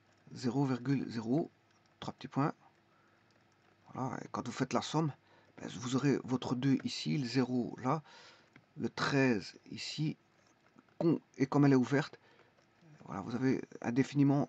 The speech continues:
des zéros. Voilà. Donc, euh, soit vous travaillez en matrice ligne ouverte ou en matrice ligne fermée. Alors, tout va se faire par tab-, par, euh, euh, tableau. Euh, voilà, tableau. Que ce soit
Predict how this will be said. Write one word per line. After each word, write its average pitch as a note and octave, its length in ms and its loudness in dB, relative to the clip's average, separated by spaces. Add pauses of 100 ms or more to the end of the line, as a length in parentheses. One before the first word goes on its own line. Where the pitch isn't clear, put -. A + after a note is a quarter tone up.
des B2 120 2
zéros. A#2 340 -2 (3250)
Voilà. G2+ 260 -4 (380)
Donc, C3+ 240 0
euh, B2 120 6
soit C#3+ 200 0
vous C#3+ 140 0
travaillez D3+ 240 4
en C#3+ 60 6
matrice C3 360 0
ligne C#3+ 140 2
ouverte C#3+ 300 2
ou - 20 2
en B2+ 40 2
matrice B2 320 -2
ligne C3 100 0
fermée. C#3+ 260 2
Alors, F3 180 4 (480)
tout F#3+ 100 4
va F3 120 10
se - 160 2
faire F#3 220 2
par - 180 0
tab-, - 300 2 (120)
par, C#3 220 2
euh, C3 220 2 (840)
euh, F2+ 140 -6
tableau. C#3 340 4 (420)
Euh, - 100 -6 (580)
voilà, A2 220 -4
tableau. G2+ 300 -6
Que A#2+ 140 -4
ce C#3 100 0
soit C3+ 260 0